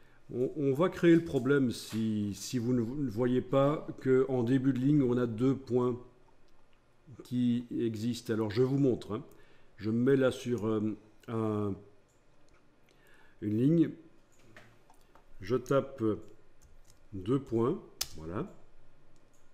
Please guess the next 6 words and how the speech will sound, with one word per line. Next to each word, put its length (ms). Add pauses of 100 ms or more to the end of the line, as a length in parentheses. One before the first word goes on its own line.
(140)
Ok. 220 (3750)
Alors, 240
je 140
teste 320
un 60
peu. 280